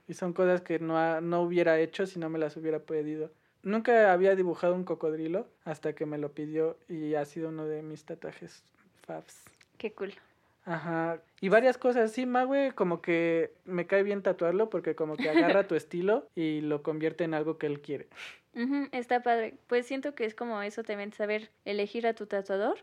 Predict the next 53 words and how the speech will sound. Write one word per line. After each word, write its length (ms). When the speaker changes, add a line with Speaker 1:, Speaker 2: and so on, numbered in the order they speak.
Speaker 1:
Ujú. 280
Speaker 2:
para 260
hacer 280
algo 220
que 220
te 160
guste 320
como 240
a 60
su 100
estilo, 380
¿no? 180
Speaker 1:
Sí. 160
Speaker 2:
O 80
sea, 300
está 260
padre 300
ver 200
como, 340
él 200
nunca 220
ha 20
hecho 240
esto, 300
pero 340
sé 280
que 120
le 100
va 100
a 60
quedar 280
cool 160
Speaker 1:
Ujú. 200
Speaker 2:
en 120
su 80
estilo 320
porque 420
sí 240
está 220
padre, 340
¿no? 80
Speaker 1:
Porque, 420
Speaker 2:
Porque 240
Speaker 1:
ajá. 60
Speaker 2:
sí 120
va 100
con 220
él. 140
Speaker 1:
Va 140
con 180
él, 220
Speaker 2:
Ajá. 140
Speaker 1:
ándale. 400